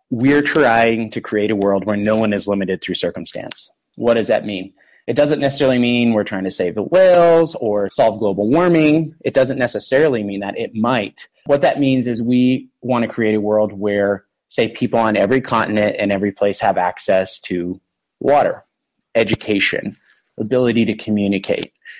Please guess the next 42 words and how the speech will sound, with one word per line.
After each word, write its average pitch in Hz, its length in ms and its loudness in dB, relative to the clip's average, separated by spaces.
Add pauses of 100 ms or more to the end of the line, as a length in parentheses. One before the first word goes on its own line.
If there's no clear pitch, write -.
(140)
So 127 220 2
just 147 400 0
sort 156 180 2
of 123 60 4
the 117 80 2
basic 117 680 0
fundamental 110 1200 0 (380)
things 113 300 0
that 110 240 0
we 180 240 2
all 139 140 6
take 127 220 -2
for 107 120 -2
granted. 104 560 -4
And 107 160 0
I 107 100 0
think 123 460 -4 (240)
especially 170 420 0
in 135 60 4
the 120 100 0
tech 110 220 0
community, 95 400 -4
especially 110 420 -4
for 101 120 -10
those 98 220 -4
of 95 100 -8
us 90 200 -6
living 120 220 2
in 104 120 -2
San 107 240 0
Francisco, 98 500 -2
living 123 280 2
in 113 100 2
New 104 80 0
York, 101 340 2 (720)
uh, 104 240 2
working 127 500 2
for 117 120 0
these 107 160 0
incredible 120 440 2
companies, 107 500 -4
doing 104 280 -2